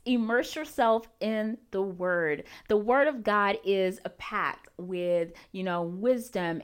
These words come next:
and guidance. Each verse, each story, each promise, it carries a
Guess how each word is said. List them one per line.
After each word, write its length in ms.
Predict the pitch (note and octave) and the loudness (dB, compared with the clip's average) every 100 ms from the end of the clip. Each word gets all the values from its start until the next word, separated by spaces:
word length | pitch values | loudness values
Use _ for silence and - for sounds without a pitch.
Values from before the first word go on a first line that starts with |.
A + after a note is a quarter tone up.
| - | -6
and 460 | F#3 F3+ F3 F3 | -4 -4 -6 -8
guidance. 640 | E3+ F#3 G3 F#3+ D#3+ C#3+ - | -6 -2 0 0 -2 -4 -6
Each 280 | A#3+ C4+ - F#3+ | -6 -6 -8 -10
verse, 360 | - G#3+ A3 A#3 | -4 0 0 -4
each 180 | - G#3+ | -10 -10
story, 640 | - - A#3+ A3+ G#3+ G#3+ - | -10 -10 -4 0 2 2 0
each 300 | G#3 A3 - | -6 -8 -10
promise, 520 | - - G#3 G#3 G#3 - | -12 -4 -2 -2 -4 -6
it 160 | G#3 - | -8 -6
carries 560 | - B3+ C4 C4+ C4 - | -6 -2 -2 -2 -6 -6
a 300 | G#3 G3+ G3 | -2 -2 -2